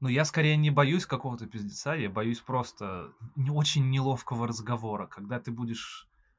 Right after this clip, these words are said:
вот это всё объяснять, а тебе будут что-то и другое говорить, нахуй тебя пошлют, и нужно же тоже как-то набычить, а ты не умеешь бычить.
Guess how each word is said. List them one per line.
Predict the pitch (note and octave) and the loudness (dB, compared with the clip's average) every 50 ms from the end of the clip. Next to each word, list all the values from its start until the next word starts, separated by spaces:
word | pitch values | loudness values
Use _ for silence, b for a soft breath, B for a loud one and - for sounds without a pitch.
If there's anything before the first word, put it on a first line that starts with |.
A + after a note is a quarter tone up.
| _ _ _ _ | _ _ _ _
вот | A#2 G2+ A#2 A#2+ A#2+ - | -12 -8 -6 -6 -6 -6
это | C3+ A#2 - B2+ | -10 -10 -10 -10
всё | - - - C#3+ C3+ B2+ | -10 -10 -8 -6 -4 -4
объяснять, | A#2+ A2 C3+ C#3+ C#3+ - - C#3 C3 B2 A#2+ A2+ A2 - | -4 -2 -2 -2 -2 -2 -4 -4 -2 -2 -2 -2 -4 -6
а | B2 | -8
тебе | A#2 - B2 A#2 C3+ B2+ | -8 -6 -6 -6 -6 -6
будут | A#2+ C3 B2+ C3+ B2 A#2+ | -6 -6 -6 -8 -8 -10
что-то | - - - C#3 B2 A#2+ C3+ | -12 -12 -12 -12 -12 -10 -12
и | B2+ B2+ B2+ A2+ | -10 -10 -10 -12
другое | G#2+ A2+ A#2+ B2+ A#2+ B2+ C3+ C#3 C3 | -10 -10 -8 -8 -8 -6 -6 -6 -4
говорить, | A#2 C3 C3+ B2+ B2+ C3 C3 B2+ A#2+ G#2 A#2 | -4 -4 -4 -4 -4 -4 -4 -4 -4 -4 -2
нахуй | B2 C3 C3+ C3 - - A#2+ | -2 -2 -2 -2 -4 -6 -6
тебя | A#2 A#2+ A#2+ B2+ A#2+ | -6 -6 -6 -6 -6
пошлют, | - C3 B2+ - - D3 C#3+ C3 A#2+ A2+ - A#2 | -4 -6 -6 -6 -6 -6 -6 -6 -6 -8 -8 -8
и | A#2 A#2+ | -6 -6
нужно | A#2 B2 B2 A#2 B2 C3+ | -6 -6 -6 -8 -8 -8
же | B2 A#2 A#2+ G#2 | -8 -10 -12 -10
тоже | - C#3+ D3+ D3+ C3 B2 | -6 -6 -4 -4 -6 -8
как-то | A2+ A#2+ A2+ A2 _ - | -10 -12 -16 -14 _ -8
набычить, | A2 A2+ A#2 A#2 A#2 C3 C3 A#2+ A#2 - A#2+ A2+ - G#2 | -6 -4 -4 -4 -4 -6 -8 -8 -8 -8 -10 -10 -8 -10
а | G2+ G#2 | -10 -8
ты | - B2+ B2 | -8 -8 -6
не | A#2+ B2 B2 A#2+ | -6 -6 -6 -6
умеешь | B2 B2+ C3 B2+ B2+ B2 A#2+ A2+ | -6 -6 -6 -6 -6 -8 -8 -8
бычить. | A2+ B2+ B2 A#2 G#2+ - - F#2 F2 | -8 -6 -6 -6 -6 -8 -12 -14 -16